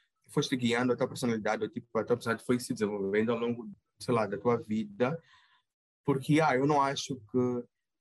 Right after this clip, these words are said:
as pessoas mais velhas, elas são menos intensas. Porque eu conheço muitas pessoas que são mais velhas e são maninha intensas e fazem maninha cenas. E estão, sei lá, a mudar de carreira, estão a mudar de marido, de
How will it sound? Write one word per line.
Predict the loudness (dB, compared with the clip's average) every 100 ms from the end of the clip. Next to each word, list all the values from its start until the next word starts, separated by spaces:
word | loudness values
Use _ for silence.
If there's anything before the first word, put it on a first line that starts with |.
| _ _ -8
as | -6 -4
pessoas | 0 0 2
mais | -2 0
velhas, | -2 0 -2 -2
elas | -2 -2 -4
são | -2 -2 -4 -10 -18 _ _ _ _ -2
menos | 2 4 2 0
intensas. | -2 0 0 0 0 -4 -4 -4 -4 -6 -12 -14 -14 -16 _ _ _ _ _ _ _ _ -4
Porque | 0 0
eu | 0
conheço | 2 0 0
muitas | -2 -2
pessoas | -2 -2 -4
que | -8
são | -4 -4 -4
mais | -4 -2 -2
velhas | -2 0 0 0 -4
e | -8
são | -6 -2 0
maninha | -2 -4 -6
intensas | -4 -2 -2 -6 -6 -8
e | -8
fazem | -4 -4 -4
maninha | -6 -8 -8
cenas. | -8 -6 -6 -6 -8 -10
E | -14 -16 _ -20 -20 _
estão, | -2 0
sei | 2
lá, | 2 2
a | 0
mudar | -2 -4
de | -2
carreira, | -4 0 0 0 -2 -4 -6
estão | -4 -2
a | -2
mudar | -2 -2 -2
de | -4 -2 -2
marido, | -2 -6 -4 -4 -4 -6
de | -2 0 0 -4